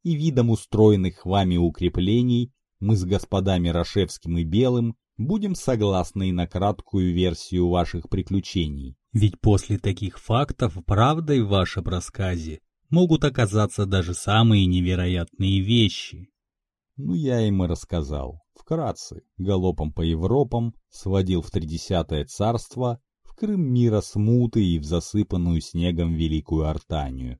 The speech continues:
где над замерзающим Днепром играют разноцветные магические сполохи. При этом я представил Кондратенко и его спутников,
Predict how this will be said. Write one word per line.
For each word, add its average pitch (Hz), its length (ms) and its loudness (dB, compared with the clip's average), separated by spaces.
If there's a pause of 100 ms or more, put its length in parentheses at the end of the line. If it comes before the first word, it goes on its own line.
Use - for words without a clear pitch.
(120)
где 113 260 -2
над 127 180 -2
замерзающим 92 1080 2
Днепром 101 600 0 (200)
играют 151 540 0
разноцветные 92 920 0
магические 80 720 -2
сполохи. 82 880 -4 (120)
При 113 200 4
этом 143 300 2
я 101 200 2
представил 87 680 -2
Кондратенко 90 920 0
и 82 100 2
его 80 180 0
спутников, 123 880 -4